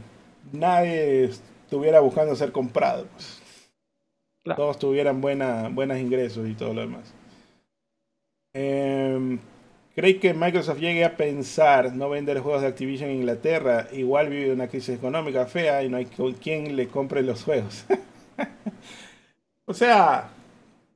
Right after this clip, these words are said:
Speaker 1: a pesar de la crisis económica, igual están vendiendo. La cosa es que, si es que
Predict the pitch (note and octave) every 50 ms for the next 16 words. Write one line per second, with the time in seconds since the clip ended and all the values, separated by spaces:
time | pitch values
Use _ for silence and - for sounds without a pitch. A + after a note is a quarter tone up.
0 | _ _ _ _ D3+ D3+ - D#3+ D3+ F3 G3 G#3+ G#3+ F#3 G3+ - F#3+ F#3 G3 G3
1 | F#3 F#3 D#3 C#3+ E3 G#3 G#3+ F#3+ F3+ C#3+ C3+ C#3+ D3+ D3+ D#3 D3+ C3 - D3+ C3+
2 | C#3 C3+ C3 D#3+ D#3 C3 A#2 A2+ A2+ A#2+ A#2+ - D#3+ D#3+ - - E3 D#3 - -
3 | F3 E3+ C#3+ C3+ C#3 - - - - - _ _ _ _ _ _ _ _ _ _
4 | _ _ _ _ _ _ _ _ _ _ _ _ _ _ _ _ _ _ _ _
5 | _ E3+ F3 F3 F3 D#3 - - - D#3+ D#3+ D#3 D3+ D3+ D3+ D3 C#3+ C#3 A2+